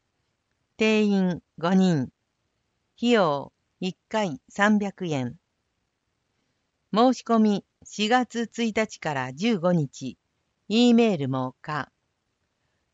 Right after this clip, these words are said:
障害者総合福祉センター。電話、九九三の零二九四。ファックス、九九三の零三三四。見せる場八尾。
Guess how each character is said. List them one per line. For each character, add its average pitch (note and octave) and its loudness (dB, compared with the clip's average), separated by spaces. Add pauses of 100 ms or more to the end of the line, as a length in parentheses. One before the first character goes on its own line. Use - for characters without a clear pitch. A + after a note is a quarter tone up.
(260)
障 B3 2
害 A#3 2
者 D3 -6
総 A3+ 0
合 G3+ 2
福 G3+ -8
祉 A3 -8
セ G#3 -2
ン F#3 0
タ C3+ -6 (580)
ー。 D#3+ -6
電 F#3 2
話、 D#3+ -2 (460)
九 B3 2
九 A#3 -4
三 D#3+ -4
の D3 -8 (320)
零 A#3+ 2
二 G#3 2
九 A3 -2
四。 F#3+ -2 (600)
フ F#3+ 0
ァ - 2
ッ G3 -4
ク D#3+ -18
ス、 D3 -10 (400)
九 B3 2
九 A3 -4
三 D#3+ -4
の D3 -6 (360)
零 A#3+ 2
三 G#3+ 0
三 G3 0
四。 D#3+ -2 (2250)
見 G3 0
せ C4+ 0
る A#3+ 2
場 D3+ 2
八 D3+ -2
尾。 - -10